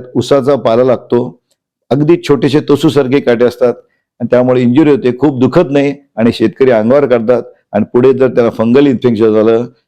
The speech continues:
तर डोळ्यात इन्फेक्शन येऊन डोळा काढावा लागतो. तेव्हा वेळेवर दाखवणं हे याची गरजेचं आहे. खरं सांगायचं तर शेतकऱ्यांना मी नेहमी सांगतो, आपण गॉगल लावूनच शेती केली पाहिजे, म्हणजे डोळा तुमचा वाचू शकतो. अशी काही गोष्टी आहेत, इथं आपण खूप काळजी घेणं गरजेचं आहे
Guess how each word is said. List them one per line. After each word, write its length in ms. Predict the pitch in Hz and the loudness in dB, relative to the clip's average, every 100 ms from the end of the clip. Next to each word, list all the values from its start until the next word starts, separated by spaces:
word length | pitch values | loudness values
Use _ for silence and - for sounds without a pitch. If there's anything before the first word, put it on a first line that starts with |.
| _ | _
तर 60 | 110 | 0
डोळ्यात 320 | 104 117 135 | 2 2 2
इन्फेक्शन 480 | 117 98 117 107 113 | 0 -2 -2 -2 0
येऊन 120 | 123 | 2
डोळा 200 | 101 104 | 2 0
काढावा 360 | 110 92 110 113 | 0 -2 0 0
लागतो. 400 | 98 - 90 - _ - | -2 -6 -14 -16 _ -4
तेव्हा 200 | 120 107 | -2 2
वेळेवर 540 | 127 131 170 185 185 | 2 4 4 4 2
दाखवणं 500 | 147 117 - 131 131 | 2 0 0 -2 -2
हे 160 | 135 117 | -2 0
याची 260 | 107 131 117 | 0 0 0
गरजेचं 440 | 104 110 127 131 | 0 2 2 2
आहे. 340 | 170 127 _ _ _ - | 0 -2 _ _ _ -2
खरं 120 | 120 | 0
सांगायचं 360 | 131 127 123 131 | 2 2 2 0
तर 80 | 123 | 0
शेतकऱ्यांना 520 | 110 - 131 127 127 | -2 0 0 2 2
मी 120 | 123 | 2
नेहमी 260 | 117 117 127 | 2 2 2
सांगतो, 520 | 127 107 120 120 _ - | 0 0 0 -2 _ -4
आपण 420 | 107 104 127 117 | -4 -2 -4 -2
गॉगल 380 | 104 101 117 131 | 0 0 2 2
लावूनच 520 | 117 107 117 170 180 | 2 2 2 0 0
शेती 280 | 139 - 123 | -4 -2 -2
केली 200 | 113 113 | 2 2
पाहिजे, 340 | 104 110 113 120 _ _ | 2 2 0 -4 _ _
म्हणजे 180 | 110 104 | -2 0
डोळा 240 | 107 110 | 2 2
तुमचा 320 | 117 110 104 110 | 0 -2 -2 0
वाचू 280 | 98 - | 0 -2
शकतो. 480 | 131 101 - 92 - _ _ _ 110 | -4 -4 -6 -10 -10 _ _ _ -6
अशी 200 | 110 127 | -4 0
काही 240 | 143 156 | 2 2
गोष्टी 380 | 127 123 147 147 | 2 2 2 2
आहेत, 140 | 135 - - | 0 -2 -6
इथं 220 | - 139 | -2 0
आपण 280 | 127 139 127 - _ | 0 0 -2 -6 _
खूप 320 | - 139 - | -4 -4 -4
काळजी 280 | - 113 131 | -2 0 2
घेणं 280 | 123 127 117 | 2 2 2
गरजेचं 340 | 113 131 123 | 2 2 2
आहे 140 | 127 | 0